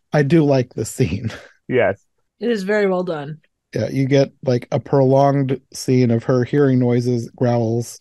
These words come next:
Speaker 1: seeing shadows, and there's a cat scream, and then she starts screaming,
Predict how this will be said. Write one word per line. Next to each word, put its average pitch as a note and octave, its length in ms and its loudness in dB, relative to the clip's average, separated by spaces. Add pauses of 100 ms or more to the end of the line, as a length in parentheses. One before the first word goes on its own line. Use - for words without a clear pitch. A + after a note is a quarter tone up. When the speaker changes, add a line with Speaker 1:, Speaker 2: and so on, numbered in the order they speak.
Speaker 1:
seeing B2+ 380 2
shadows, A#2+ 720 2 (400)
and A2+ 320 0
there's A#2 220 2
a A2 40 -6
cat - 380 0
scream, A#2+ 480 0
and C3 100 0
then B2 120 0
she F3 180 2
starts A#2+ 400 0
screaming, A#2 640 -2